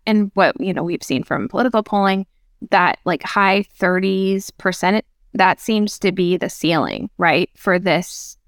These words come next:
kind of maga movement. I just have a hard time seeing it go over that. But maybe I said that, you know, before twenty twenty and then it went up again. So who knows? I think that as far as evangelical Christians, um,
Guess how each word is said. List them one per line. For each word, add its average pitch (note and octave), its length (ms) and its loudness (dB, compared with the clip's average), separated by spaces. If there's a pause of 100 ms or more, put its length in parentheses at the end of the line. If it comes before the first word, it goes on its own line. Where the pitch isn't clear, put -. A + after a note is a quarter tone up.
(100)
kind F3 180 0
of E3+ 80 2
maga D#3+ 260 0
movement. D3 460 -2
I F3+ 100 0
just - 260 -8
have F#3 120 0
a E3+ 60 -2
hard F3 200 0
time F3 440 -2 (420)
seeing F3 240 0
it A#2 60 -2
go F#3+ 160 0
over G#3+ 160 2
that. - 260 -2
But C#4+ 320 2 (240)
maybe G3 320 0
I F3+ 60 4
said F3+ 200 -4
that, F3 260 0 (260)
you G3 120 -2
know, E3+ 120 -2
before G3 280 -2
twenty E3+ 280 0
twenty E3+ 280 0
and E3+ 120 0
then E3 120 0
it - 100 -2
went F3+ 160 0
up E3+ 140 0
again. - 300 -4
So - 160 -10
who F3 100 -8
knows? E3+ 420 -4 (920)
I A#3 160 0
think B3 280 0
that G3+ 440 2
as G3+ 140 -4
far G3+ 280 4
as F#3+ 360 -2
evangelical F3+ 520 -2
Christians, A3 920 0
um, D#3 480 -2